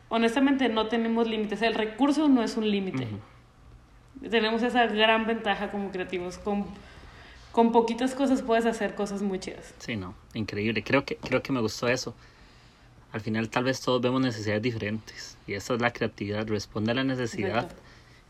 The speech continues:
Speaker 2: Y tal vez algunos ven, no sé, eh, algo muy específico. Justamente igual, yo no sé si yo te había contado, pero, eh, así nació como los agujeros en el techo, ¿verdad? Eso viene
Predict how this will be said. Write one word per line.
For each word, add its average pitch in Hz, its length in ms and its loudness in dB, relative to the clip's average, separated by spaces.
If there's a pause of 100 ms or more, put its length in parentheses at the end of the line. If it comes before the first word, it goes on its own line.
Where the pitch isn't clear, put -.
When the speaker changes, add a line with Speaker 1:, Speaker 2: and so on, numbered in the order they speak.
Speaker 2:
Y 113 80 -6
tal 101 140 -4
vez 98 180 -6
algunos 120 320 -2
ven, 123 200 0
no 117 100 -2
sé, 113 320 -2 (220)
eh, 101 280 -12
algo 107 220 -4
muy 120 260 0
específico. 120 720 -6
Justamente 147 500 0
igual, 135 380 2
yo 113 100 2
no 135 100 2
sé 143 100 -2
si 135 40 0
yo 135 100 2
te - 100 0
había 139 100 0
contado, 127 360 0
pero, 110 220 -4 (880)
eh, 101 360 -6
así 110 240 -4
nació 120 240 0
como 143 200 4
los 123 80 4
agujeros 107 320 0
en 127 60 0
el 98 120 -4
techo, - 340 -2 (160)
¿verdad? 110 460 -4
Eso 113 260 -6
viene 120 340 0